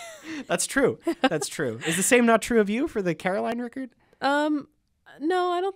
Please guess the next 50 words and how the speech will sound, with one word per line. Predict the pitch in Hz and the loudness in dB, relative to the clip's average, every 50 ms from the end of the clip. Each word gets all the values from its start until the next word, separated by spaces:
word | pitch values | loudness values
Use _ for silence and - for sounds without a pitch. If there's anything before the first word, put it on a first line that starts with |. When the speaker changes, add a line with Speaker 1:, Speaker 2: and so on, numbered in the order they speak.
| - - | -6 -2
Speaker 1:
I | - 269 294 | -2 0 0
think | 277 - 302 294 | -2 -4 -6 -6
that | 285 262 - | -6 -4 -2
there | 240 220 220 | 0 0 0
are | 214 | 0
definitely | 202 208 202 - 214 202 190 | -2 -4 -4 -4 -6 -8 -6
people | - 208 190 - 196 196 | -8 -10 -8 -6 -6 -6
who | 202 180 | -6 -6
could | - 196 196 | -8 -8 -8
live | 185 180 | -8 -8
their | 175 185 190 | -6 -6 -6
whole | 196 190 180 | -6 -6 -8
lives | 214 - 185 196 - | -8 -8 -10 -10 -8
without | - 208 202 | -8 -6 -6
hearing | 196 190 180 180 | -6 -4 -2 0
that | 185 196 | 0 0
album | 214 202 190 196 202 | 0 0 0 0 2
and | 202 202 | 2 2
be | - | 2
fine. | 196 - 370 - 403 - 359 349 381 453 - - 330 453 440 330 - - - 311 302 - - - 269 240 214 - | 4 4 2 4 6 4 4 6 4 2 4 6 4 6 6 6 4 6 4 4 4 4 2 2 2 0 -2 -8
<laughs> | - - - - - - - - _ _ _ _ _ - | -10 -10 -10 -12 -14 -18 -20 -20 _ _ _ _ _ 0
Speaker 2:
Um, | 180 175 165 156 147 139 127 120 120 147 _ _ _ _ _ _ _ _ _ _ _ _ _ - | 2 2 2 2 2 0 -2 -4 -6 -10 _ _ _ _ _ _ _ _ _ _ _ _ _ 2
I | 202 | 4
mean, | 220 214 | 4 4
I | 202 185 | 4 2
think | 180 113 113 | 0 -4 -6
there | 117 | -10
are | 107 | -12
people | - - 101 - 98 | -12 -14 -14 -12 -12
who | 101 | -12
could | - 98 95 | -12 -12 -12
live | 107 98 | -12 -14
their | - 101 | -14 -14
whole | 104 87 | -14 -12
lives | - 98 95 107 | -12 -12 -12 -12
without | 104 98 92 90 95 | -12 -14 -14 -14 -14
hearing | 101 107 101 104 104 104 | -14 -14 -14 -12 -14 -12
a | 104 | -12
ska | - - - 90 95 98 | -12 -12 -12 -12 -12 -12
record | 98 98 - 107 101 101 | -14 -14 -16 -16 -16 -16
and | 98 98 | -16 -16
be | 98 | -18
fine. | - _ 95 95 95 98 98 98 - | -16 _ -14 -14 -12 -14 -16 -18 -18
Like, | 110 117 131 | -16 -16 -16
it's | 135 - | -16 -16
pretty | - - 95 95 | -14 -14 -14 -12
niche, | 92 95 98 95 98 - - - | -12 -12 -12 -14 -14 -16 -18 -16
but, | - 95 95 | -14 -14 -12
I | 110 107 | -12 -12
mean, | 107 101 92 101 | -10 -12 -12 -14